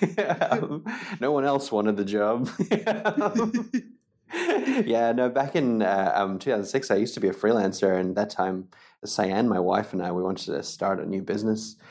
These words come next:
do something online so we could, like, travel around. And, um, yeah, we came up with Envato. One of the first things to do was like, "Well, what are our titles?" <laughs> I'm like,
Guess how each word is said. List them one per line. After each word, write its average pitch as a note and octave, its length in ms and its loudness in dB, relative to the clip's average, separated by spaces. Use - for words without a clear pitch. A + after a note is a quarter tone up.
do G#2+ 100 2
something F2+ 320 0
online G2+ 360 2
so - 100 -6
we - 60 0
could, - 100 -10
like, - 140 -4
travel G#2+ 340 -2
around. A#2 540 -2
And, F#2 360 -4
um, F#2+ 260 -6
yeah, A#2+ 120 4
we A2 80 2
came A2+ 160 -2
up A2 60 0
with A2 100 0
Envato. A2 380 2
One G2+ 240 0
of G2 80 0
the G2 80 -2
first A2 360 0
things G#2+ 280 2
to G2+ 60 -4
do G#2+ 160 0
was G#2 140 -4
like, G#2 140 -4
"Well, G#2+ 140 0
what F3 160 0
are D3+ 80 0
our C#3 120 2
titles?" C3+ 640 0
<laughs> - 140 -8
I'm F#3 100 0
like, G3 180 -2